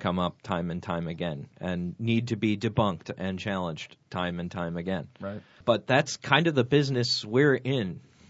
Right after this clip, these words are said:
Speaker 1: because on this show, our focus is counter-apologetics. Our focus is looking at religion's claims about itself and the evidence it presents for belief in God, looking at that in a skeptical way.
Speaker 2: Mm-hmm.
Speaker 1: And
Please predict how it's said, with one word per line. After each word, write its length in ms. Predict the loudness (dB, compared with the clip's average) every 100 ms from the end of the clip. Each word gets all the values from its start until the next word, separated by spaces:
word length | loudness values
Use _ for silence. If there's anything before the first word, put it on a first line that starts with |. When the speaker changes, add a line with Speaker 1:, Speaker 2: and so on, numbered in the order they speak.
| -10
Speaker 1:
because 760 | -8 -2 2 4 2 -4 -12 -16 -6
on 160 | -4 2
this 140 | 2
show, 400 | 2 4 4 2 -2
our 100 | -4
focus 480 | 0 0 2 0 0
is 320 | 2 2 0
counter-apologetics. 1200 | -2 0 2 2 4 6 6 2 0 -4 -12 -8
Our 160 | -2 -2
focus 480 | 0 -2 -2 -4 -4
is 500 | -4 -2 -2 -4 -12 -12
looking 560 | -2 0 0 -2 -4 -4
at 240 | -2 -2 -4 _ _ _ _
religion's 520 | -4 2 4 4 0
claims 440 | -4 -2 0 0 -2
about 240 | -2 -4
itself 480 | -4 -4 2 2 2
and 160 | -2 -2
the 140 | 2
evidence 460 | 4 4 2 -2 -4
it 100 | -4
presents 460 | -4 0 -2 -2
for 320 | -4 2 2 2
belief 340 | 2 0 0
in 120 | -4
God, 340 | -4 -4 -4 -8 _ _ _ _
looking 300 | 0 2 0
at 140 | 0
that 220 | 2 2 2
in 120 | -2
a 60 |
skeptical 580 | -4 -4 -4 -4 -6 -4
way. 220 | -4 -6 -8 -10
Speaker 2:
Mm-hmm. 220 | -8 -10 -12 _ _ -20 -20 -20 _ _ _ _ _
Speaker 1:
And 380 | -2 0 0 -4